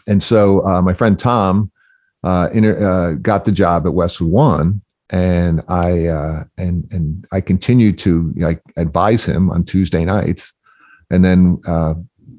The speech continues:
you know, at one point he just said, he goes, "This is crazy." He goes, "Why don't you just come work with me?"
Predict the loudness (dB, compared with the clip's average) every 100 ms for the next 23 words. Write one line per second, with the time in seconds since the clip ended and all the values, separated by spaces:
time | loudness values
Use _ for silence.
0 | -20 _ _ _ -4 -2 -2 -2 0 0
1 | 0 0 2 0 -4 -4 -2 0 0 -2
2 | -2 -2 -2 -2 -4 _ _ _ _ -6
3 | -2 0 2 0 -2 0 0 0 -4 -8
4 | -10